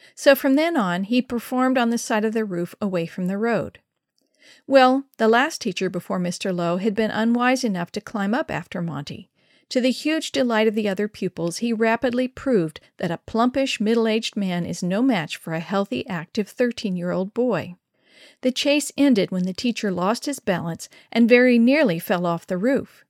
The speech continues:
He did lose whatever remnants of dignity and authority he had retained until then.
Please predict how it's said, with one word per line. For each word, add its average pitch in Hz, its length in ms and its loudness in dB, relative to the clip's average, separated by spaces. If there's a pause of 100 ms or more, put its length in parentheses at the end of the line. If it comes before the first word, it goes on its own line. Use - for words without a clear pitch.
(340)
He 247 180 4
did 277 240 2
lose 185 300 2
whatever 196 460 0
remnants 190 440 -2
of 165 160 -6
dignity 208 420 -2
and 170 80 -4
authority 202 480 -2
he 185 140 -4
had 190 120 -4
retained 180 480 -2
until 170 360 -4
then. 170 420 -4